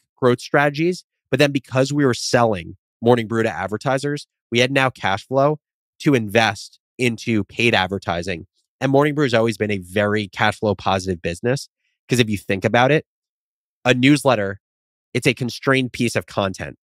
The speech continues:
It's not like a website where you can produce an infinite amount of content. And the downside of that is you have a finite amount of advertising you can put on it. The upside is that you only need three writers to put out a newsletter. You will only ever need three writers to put out a newsletter.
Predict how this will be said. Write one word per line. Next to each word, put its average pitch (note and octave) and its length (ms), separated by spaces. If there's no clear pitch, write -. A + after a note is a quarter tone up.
It's - 120
not C3+ 120
like A#2+ 220
a A2 60
website G#2 380
where G2 100
you G2+ 100
can A2 140
produce G2+ 360
an G#2+ 80
infinite G2+ 400
amount F#2 360
of F#2+ 100
content. D#2+ 420
And C#3 120
the A#2+ 60
downside D3 400
of A#2 80
that A2+ 140
is G#2 120
you A2+ 180
have G#2+ 160
a G2+ 40
finite A2 380
amount G2+ 200
of F#2 80
advertising G2 640
you F2+ 100
can F#2 120
put F2+ 160
on D#2+ 140
it. - 80
The G#2+ 420
upside A#2 640
is A#2 440
that G#2+ 260
you B2+ 200
only C3 240
need C3 180
three A#2 280
writers A2 340
to - 80
put A#2 140
out G2+ 120
a G2 60
newsletter. A#2+ 640
You B2 120
will B2 220
only B2+ 400
ever G#2+ 200
need G2+ 260
three G2 200
writers F2+ 280
to - 60
put F#2+ 140
out F2+ 120
a F2+ 40
newsletter. - 480